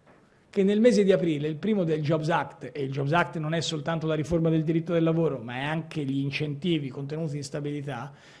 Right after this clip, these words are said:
il primo mese dell'effetto pieno si fanno centocinquantanovemila posti di lavoro in più. E quando una parte del sindacato dice che questo è un regalo agli imprenditori, perché si stabilizzano posti di lavoro che già ci sono, io dico: preferisco avere un posto di lavoro che era precario e diventa stabile,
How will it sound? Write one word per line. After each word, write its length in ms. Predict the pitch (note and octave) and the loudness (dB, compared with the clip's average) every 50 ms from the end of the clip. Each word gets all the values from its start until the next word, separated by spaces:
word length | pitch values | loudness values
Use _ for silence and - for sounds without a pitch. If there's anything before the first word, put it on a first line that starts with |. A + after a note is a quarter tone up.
| - | -2
il 140 | - F#3+ F#3 | 2 4 4
primo 220 | E3 C4 C4+ C4+ B3+ | 6 8 8 8 10
mese 200 | B3 B3+ G#3 G#3+ | 10 10 10 8
dell'effetto 520 | G3+ G3 G3+ F#3+ - - A3 G#3+ A3 A3 | 8 8 6 6 4 2 2 4 4 2
pieno 240 | - G#3 F3+ E3+ E3+ | 4 2 2 2 0
si 100 | D3 F3 | -2 0
fanno 240 | D#3+ F#3+ F#3 G3 F#3 | 0 0 2 0 0
centocinquantanovemila 1160 | - G3 G3+ F#3+ - G3+ F3+ - - F#3+ F3+ G3 F3+ F3+ F#3+ F3+ F#3 F3+ F3+ F3+ F#3+ F3+ E3+ | 0 0 0 0 -2 -4 -4 -4 -4 -4 -4 -4 -4 -4 -2 -4 -2 -2 -2 -2 -2 -4 -4
posti 280 | - F#3 F3 E3+ - | -4 -4 -6 -6 -4
di 80 | E3+ E3+ | -4 -2
lavoro 260 | E3+ E3+ E3 E3+ E3+ | -2 0 0 -2 -2
in 120 | E3 D#3+ D3+ | -4 -6 -6
più. 200 | E3 F#3 E3+ C3+ - - - - - - - - - - - - | -4 -4 -6 -6 -8 -16 -20 -20 -20 -20 -20 -20 -20 -20 -16 -4
E 140 | - G3 F#3 | -2 -2 2
quando 320 | - - C#4+ D#4 D#4 C4 C#4 | 6 8 8 8 10 10 8
una 160 | C4+ B3 - | 8 8 8
parte 280 | - C4 C#4 C4 C4 | 8 8 8 8 8
del 160 | A#3 A3 G#3 - | 6 6 6 6
sindacato 440 | - A#3 A#3 A3 G3+ A3 B3+ A#3+ | 6 6 8 8 10 10 12 12
dice 200 | A3+ A#3 G#3 G#3 | 10 10 10 10
che 120 | G3 G3 F#3+ | 8 8 8
questo 260 | G3 B3 A#3 B3 A3+ | 6 6 6 8 8
è 60 | G#3+ | 8
un 80 | G#3 G#3 | 8 8
regalo 320 | G3 G#3 G3 A3 A3 G#3+ | 6 6 8 8 8 8
agli 160 | G#3 F#3+ F#3 | 8 8 8
imprenditori, 800 | F#3+ F#3+ E3+ G3 F#3+ F#3 F3+ F#3 E3 F3+ E3 D3+ C#3 C#3+ D#3+ E3 - - - - - - - _ _ _ _ _ _ | 6 4 4 4 4 6 6 6 6 4 4 2 2 -2 -4 -6 -10 -16 -20 -20 -20 -20 -20 _ _ _ _ _ _
perché 260 | - F3 - - B3+ | 0 2 6 6 6
si 140 | - B3 A#3+ | 8 8 6
stabilizzano 760 | - - C4+ A#3+ C4 C4+ C#4+ D#4 D4 A3 G#3+ C#4+ C#4 B3+ - | 8 10 10 12 12 12 12 12 12 12 12 12 12 12 12
posti 420 | - C#4+ D4+ D4+ D4 - - C#4+ | 12 12 12 12 12 10 8 8
di 100 | B3+ C4 | 8 10
lavoro 460 | C4 B3+ B3+ A#3+ C4+ D4 D4 C#4+ C#4+ C#4 | 12 12 12 12 12 12 12 12 12 12
che 160 | C#4 A#3+ A#3 | 12 10 10
già 240 | F#3 F3 C4+ C4+ - | 10 10 10 10 8
ci 160 | - - A#3 | 6 4 2
sono, 720 | - - B3 A#3+ G#3+ F#3+ E3+ E3 E3+ G3+ B3 - - - - - _ _ _ _ _ _ _ _ _ _ _ _ | 4 6 8 8 8 8 6 4 2 0 0 -2 -6 -16 -20 -20 _ _ _ _ _ _ _ _ _ _ _ _
io 160 | - A3+ B3 | 6 8 8
dico: 200 | A#3+ B3 G#3 A3+ | 10 10 10 12
preferisco 520 | - G#3 G3 F3 G#3+ A#3 B3+ A3+ - - | 12 10 12 12 12 10 10 10 8 10
avere 240 | G#3+ G3 G#3+ A3+ G#3+ | 10 12 12 12 12
un 120 | G3+ F#3+ - | 10 8 8
posto 320 | - A#3 A3 A3+ - G3+ | 8 8 8 10 10 10
di 100 | F#3+ F#3+ | 10 12
lavoro 440 | F#3 F#3+ F#3 A3 A3 G#3 F#3 E3 E3 | 12 12 12 12 12 12 12 8 6
che 160 | - - G3 | 6 6 8
era 160 | G3+ G3 F#3 | 8 8 6
precario 460 | - F#3 F#3 - G3 G#3+ G3+ F#3+ F3 | 4 4 2 4 6 6 8 8 6
e 60 | E3+ D#3+ | 6 6
diventa 360 | D#3 E3+ G3 G3+ F#3+ - E3+ | 4 4 4 4 4 2 0
stabile, 640 | C3+ - - A#3 G#3+ F3 D#3 C#3 B2+ A#2+ A2 - | 2 6 8 8 8 8 6 4 0 0 -4 -6